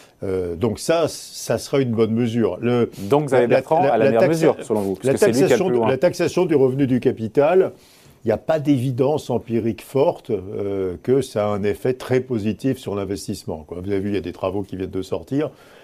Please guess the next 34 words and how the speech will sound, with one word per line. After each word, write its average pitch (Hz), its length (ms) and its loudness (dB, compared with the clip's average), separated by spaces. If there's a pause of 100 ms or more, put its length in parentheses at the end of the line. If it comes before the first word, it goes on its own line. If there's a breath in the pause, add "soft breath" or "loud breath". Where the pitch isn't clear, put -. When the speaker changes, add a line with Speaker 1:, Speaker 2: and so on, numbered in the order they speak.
(140 loud breath)
Speaker 1:
sont - 180 -18
assez 95 360 -4
dubitatifs 104 720 -2
sur - 160 -6
le 92 120 -2
fait 117 220 -6
que - 100 -12
ça - 160 -12
a - 20 -8
vraiment 107 380 -2
un 101 100 -4
effet. 110 240 -4
Alors 92 240 -6
baisser 139 320 0
les 135 140 0
impôts 120 220 0
de - 40 -2
production 107 460 -4
serait 104 260 -2
certainement 131 260 -2
Speaker 2:
Pourtant, 139 200 2
on - 20 2
nous 127 60 4
a 117 40 4
Speaker 1:
un - 20 2
effet. 117 140 4
Speaker 2:
largement, 113 480 2
euh, 107 180 4
dit 151 640 2
que 113 180 4
si - 140 -4
on 113 60 4
baissait, 104 280 0
euh, 113 360 6